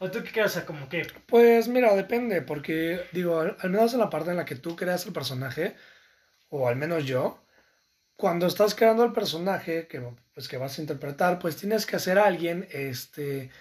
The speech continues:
Speaker 2: pues de alguna manera, al, a lo mejor no, mira, no lo hago tanto para, no para agradar a quien lo vea,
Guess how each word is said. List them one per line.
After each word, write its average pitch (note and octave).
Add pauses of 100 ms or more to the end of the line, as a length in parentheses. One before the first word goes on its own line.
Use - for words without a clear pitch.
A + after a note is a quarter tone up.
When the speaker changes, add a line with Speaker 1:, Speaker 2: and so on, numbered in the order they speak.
(360)
Speaker 2:
pues A#3
de C#4
alguna D4+
manera, B3+ (220)
al, A#3
a B3
lo B3+
mejor C4
no, F4
mira, A#3+
no C4
lo D#4+
hago E4
tanto C4
para, G#3+
no B3
para D#4+
agradar G3
a G3
quien D#3+
lo C#3+
vea, F#3